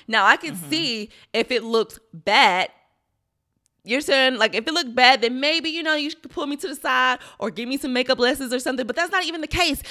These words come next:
Speaker 1: I am the motherfucking makeup lesson.
Speaker 2: Right.
Speaker 1: I am the motherfucking teacher. So my shit looks good regardless. So why are we talking about it?
Speaker 2: Right. <sighs>
Speaker 1: It was,
Speaker 2: I
Speaker 1: like,
Speaker 2: mean
Speaker 1: so fucking annoying.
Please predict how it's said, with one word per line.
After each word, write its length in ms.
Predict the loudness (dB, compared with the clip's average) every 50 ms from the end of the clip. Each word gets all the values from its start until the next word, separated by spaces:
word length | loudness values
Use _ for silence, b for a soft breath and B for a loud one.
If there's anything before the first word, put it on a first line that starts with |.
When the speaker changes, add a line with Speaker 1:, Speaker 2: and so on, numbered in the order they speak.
| B B
Speaker 1:
I 140 | 2 4 4 4
am 280 | 4 6 6 6 4 4
the 60 | 2
motherfucking 420 | 0 0 0 2 0 0 0 0
makeup 280 | 0 0 2 2 2 2
lesson. 400 | 2 2 0 0 -4 -8 -8 -6
Speaker 2:
Right. 260 | -8 -8 -8 -6 4 8
Speaker 1:
I 80 | 8 8 8 8 6
am 180 | 6 6 4
the 60 | 2 2
motherfucking 400 | 2 2 2 2 -2 -4 -2 -2
teacher. 360 | -2 -2 0 -2 -2 -4 B B
So 160 | B -8 -2 0
my 140 | 2 2
shit 340 | 2 2 2 2 0 0 -2
looks 320 | -4 -4 -4 -4 -6 -8 -12
good 400 | -8 -2 0 2 2 0 0 -4 _ _ -8
regardless. 540 | -6 -2 2 4 6 6 6 6 4 2 0
So 120 | -2 0
why 280 | 2 2 4 4 4 4
are 40 |
we 120 | 2 2 2
talking 320 | 2 4 4 2 2 0
about 260 | 2 2 2 2 0
it? 80 | -4 -8 -12 -18 _ -20 -20 -20 -20 -20 -18 -16 -16 -16 -18
Speaker 2:
Right. 380 | -20 -20 -20 -20 -20 -18 -18 -18 -18 -18 -20 -20 -20 -20 -20 _ -20 _ _ _ _ b b b b b b b b b b b b b -20 -20 -20 -20 -20 -20 -20 -20 -20 B B
<sighs> 60 | -20 -18 -18 -18 -18 -18 -18 -18 -20 B B 2
Speaker 1:
It 80 | 2
was, 120 | 2 2 0
Speaker 2:
I 80 | 0
Speaker 1:
like, 200 | -2 -2 -4 -10 -16
Speaker 2:
mean 100 | -16 -14
Speaker 1:
so 480 | -14 -12 -10 -10 -6 -4 -4 -2 -4 -4
fucking 340 | -6 -8 -8 -6 -6 -6
annoying. 460 | -6 -6 -6 -6 -6 -6 -8 -10 -12